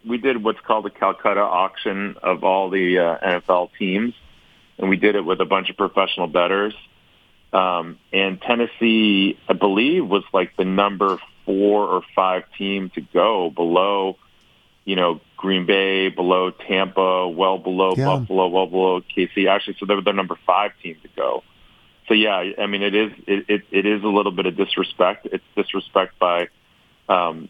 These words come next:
Speaker 1: professional bettors, by the market. I mean, I, I think they're not considered to be in the top four to five contenders, um, for the Super
Speaker 2: Yeah.
Speaker 1: Bowl, even as the number one team in the A F C. So, so I think it, it is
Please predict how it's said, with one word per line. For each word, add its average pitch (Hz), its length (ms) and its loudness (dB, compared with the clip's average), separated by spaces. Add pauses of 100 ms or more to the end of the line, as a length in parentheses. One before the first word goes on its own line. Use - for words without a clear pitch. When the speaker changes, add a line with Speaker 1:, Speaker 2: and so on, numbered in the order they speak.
Speaker 1:
professional 95 460 -2
bettors, 92 440 0
by 90 200 0
the 87 60 -6
market. 90 400 0
I 87 80 2
mean, 87 200 -2
I, 85 160 -2
I 87 120 0
think 90 260 -4
they're 87 140 2
not 90 300 0
considered 95 460 -2
to 85 60 -8
be 95 460 2 (540)
in 92 140 2
the 85 80 2
top - 360 -4
four 90 180 2
to 85 80 -2
five 82 360 -2
contenders, 85 580 -2 (200)
um, 82 260 0
for 90 120 -2
the 76 80 -6
Super 143 200 0
Speaker 2:
Yeah. 220 60 -2
Speaker 1:
Bowl, 85 260 2
even 85 220 0
as 87 220 2
the 90 100 -6
number 80 200 0
one 82 200 0
team 82 180 -6
in 80 60 -16
the 76 120 -4
A 82 80 4
F 78 60 -4 (100)
C. 82 240 2
So, 85 200 2 (100)
so 104 120 2
I 95 100 -2
think 117 220 -6 (120)
it, - 220 -6
it 107 120 2
is 117 160 0